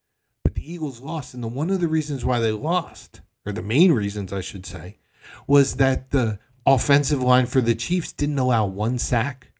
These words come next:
or even any pressure from that vaunted Eagles defense that had the most sacks ever in, in, in a, in a year. They were shut down. So it was an easy offensive game. They didn't even have the ball that much, but they scored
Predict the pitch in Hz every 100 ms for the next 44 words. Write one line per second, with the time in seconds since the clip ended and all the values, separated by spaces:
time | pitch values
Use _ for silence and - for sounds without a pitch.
0 | - 113 117 117 107 110 98 - 123 120
1 | - 160 170 _ _ _ _ - 123 120
2 | 107 107 110 127 143 160 139 131 131 104
3 | 120 123 113 104 - 117 101 101 _ _
4 | _ _ _ _ _ - - 113 113 120
5 | 139 135 - 131 131 131 - - _ _
6 | _ _ - 170 170 - - _ _ _
7 | _ _ _ _ _ _ 131 131 117 127
8 | 120 117 123 117 117 117 123 120 113 127
9 | 190 117 87 _ - 117 143 151 - -
10 | - 147 - 120 107 110 123 101 90 _
11 | _ _ _ _ _ _ _ _ - 147
12 | 156 131 139 151 156 151 143 139 143 127
13 | 117 160 123 147 185 170 151 151 135 139
14 | 180 151 117 123 - 123 143 - 180 180
15 | 131